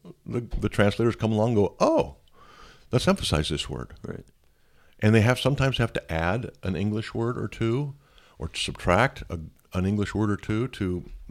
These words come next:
Speaker 1: make it make sense to the reader. And then when you translate from Greek to Russian, it's the same process.
Speaker 2: Yeah.
Speaker 1: So that it's, there's no such thing as a word for word.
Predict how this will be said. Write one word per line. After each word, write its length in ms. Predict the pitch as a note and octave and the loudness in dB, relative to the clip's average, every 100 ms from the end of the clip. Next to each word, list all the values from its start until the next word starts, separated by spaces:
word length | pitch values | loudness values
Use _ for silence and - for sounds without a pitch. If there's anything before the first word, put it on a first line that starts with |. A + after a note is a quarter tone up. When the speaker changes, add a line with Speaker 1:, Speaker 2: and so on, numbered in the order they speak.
| - - | -16 -10
Speaker 1:
make 360 | F2+ E2+ F2+ F#2+ | -4 -2 0 0
it 200 | F2+ F2 | -2 -2
make 220 | E2 - | -4 -4
sense 460 | - G2 - - - - - - - _ | -4 -2 -4 -8 -10 -20 -20 -20 -20 _
to 220 | - F2+ E2 | -6 -4 -2
the 120 | E2+ | 0
reader. 440 | A2 D3+ D#2 - - | 0 0 -4 -10 -8
And 160 | F2+ | -4
then 180 | E2+ E2+ - | 0 0 -2
when 160 | F2+ F2 | -2 -2
you 100 | D#2+ | -4
translate 560 | - E2+ - E2+ E2 | -2 -4 -4 -8 -8
from 300 | - E2 D#2+ - - - - - F2 | -6 -6 -6 -10 -20 -20 -20 -18 -10
Greek 480 | F2+ E2+ G2+ - - | -4 -2 -2 -4 -8
to 100 | D#2 | -4
Russian, 640 | D2 A#2 D#3+ F2+ G#2+ - - | 2 2 2 0 0 -2 -6
it's 200 | - - | -8 -6
the 60 | |
same 240 | F#2+ A2+ B2 | -6 -4 -4
process. 640 | C#3+ F#3+ - - - - F#2 | -4 -6 -8 -12 -14 -14 -12
Speaker 2:
Yeah. 100 | F2 - _ _ | -12 -14 _ _
Speaker 1:
So 200 | - G#2+ G2 | -6 -2 -2
that 140 | F#2+ - | -4 -4
it's, 340 | G2+ - - - - - - - | -4 -4 -12 -14 -20 -20 -20 -6
there's 180 | G#2 F#2 | -4 0
no 100 | C#3 | 0
such 280 | - G3+ - | -2 -4 -4
thing 180 | F3 D3 | -2 -2
as 100 | F#2 | 0
a 80 | |
word 400 | D#2+ D#2+ F2+ G2 | -2 0 0 0
for 180 | - G2 | -4 -6
word. 520 | F#2 G2+ B2+ C#2+ - | -2 -2 -2 -4 -6